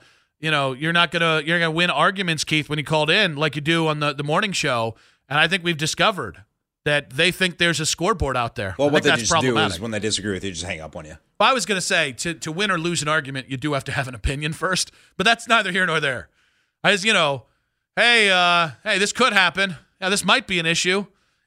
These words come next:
Speaker 1: Answering a question is not the same thing. And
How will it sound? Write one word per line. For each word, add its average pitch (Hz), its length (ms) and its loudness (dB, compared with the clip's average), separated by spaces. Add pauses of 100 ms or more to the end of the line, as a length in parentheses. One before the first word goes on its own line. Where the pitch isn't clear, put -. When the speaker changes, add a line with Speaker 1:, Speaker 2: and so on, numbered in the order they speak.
(140)
Speaker 1:
Answering 233 340 2
a 196 80 0
question 208 420 0
is 147 120 -6
not 175 160 0
the 165 80 -10
same 170 260 -2
thing. 170 400 -2 (180)
And 233 240 0